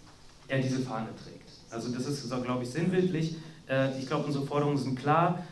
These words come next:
Äh, keine Bundeswehrsoldaten nach Osteuropa.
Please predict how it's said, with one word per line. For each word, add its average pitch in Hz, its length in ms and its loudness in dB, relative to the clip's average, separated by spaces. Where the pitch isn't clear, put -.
Äh, 135 180 2
keine 151 280 4
Bundeswehrsoldaten 139 960 4
nach 127 180 2
Osteuropa. 156 880 2